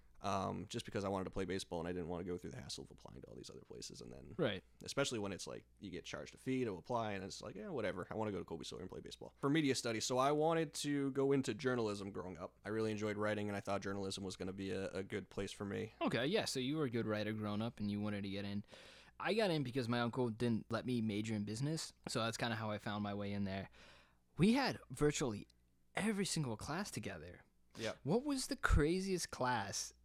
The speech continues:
Speaker 2: that you remember having?
Speaker 1: One of the most ridiculous classes that I took was the cartoons class.
Speaker 2: Cartoons was hard as hell.
Speaker 1: Dude, there's
Speaker 2: Cartoons
Speaker 1: no,
Speaker 2: is hard as hell.
Speaker 1: no reason for a class like that to be that hard.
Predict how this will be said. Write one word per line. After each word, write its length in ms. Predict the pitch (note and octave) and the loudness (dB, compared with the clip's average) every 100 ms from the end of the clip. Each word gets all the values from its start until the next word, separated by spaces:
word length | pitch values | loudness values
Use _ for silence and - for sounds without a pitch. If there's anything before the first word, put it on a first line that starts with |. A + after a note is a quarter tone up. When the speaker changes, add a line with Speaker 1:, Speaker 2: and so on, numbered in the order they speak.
| - A2+ | -18 -4
Speaker 2:
that 220 | A#2+ - - _ A#2+ | -2 -2 -8 _ -6
you 260 | B2+ C3 C3 | 0 2 2
remember 600 | B2+ A#2+ A#2+ A#2 A#2 A2 | 4 4 4 2 2 0
having? 500 | G#2+ G2+ E2 - A2+ - | 0 -4 -6 -12 -12 -2
Speaker 1:
One 120 | D#3 | 0
of 80 | G#3+ | 4
the 160 | D#3+ A2+ | 2 2
most 300 | C3 A#2 - | 0 0 -4
ridiculous 560 | A2 F#2+ B2+ A2 A2 F#2 | -8 -6 -4 -4 -4 -6
classes 400 | - G2 - F#2 | -4 -4 -4 -6
that 100 | F#2+ | -6
I 80 | F#2 | -6
took 240 | - F#2 - | -6 -10 -10
was 160 | G2 - | -10 -10
the 80 | - | -8
cartoons 540 | - G2 - G#2+ G2+ | -6 -4 -4 -6 -8
class. 300 | - F2+ F2+ | -12 -14 -4
Speaker 2:
Cartoons 540 | - E3+ - G3+ A3 A3+ | 2 2 4 6 6 4
was 140 | F3 | 6
hard 380 | - F3 F#3 F#3 | 6 6 4 4
as 140 | D3 | 2
hell. 580 | - D#3 F3+ F3+ D3 G#2 C#3+ | 0 0 2 4 2 0 2
Speaker 1:
Dude, 220 | D#3 D3 | 6 8
there's 180 | D3+ D#3+ | 8 8
Speaker 2:
Cartoons 320 | C3 C#3+ D3+ | 8 6 8
Speaker 1:
no, 440 | D#3+ D#3+ D#3+ E3+ F3+ | 10 12 12 12 10
Speaker 2:
is 80 | - | 8
hard 420 | - E3+ E3 D#3+ | 2 4 4 4
as 160 | C3+ | 2
hell. 520 | D3 E3 E3+ D#3+ B2 A#2 | 2 4 6 6 6 4
Speaker 1:
no 180 | B2+ A#2+ | 4 4
reason 340 | A2 G2+ F#2 | 2 0 -4
for 180 | G#2 F#2 | -4 -4
a 60 | |
class 320 | - F#2+ F2+ D#2 | -2 -2 -2 -4
like 180 | C2+ - | -6 -6
that 220 | D2+ - | -8 -8
to 60 | - | -12
be 80 | B1 | -12
that 140 | B1+ | -12
hard. 140 | - | -14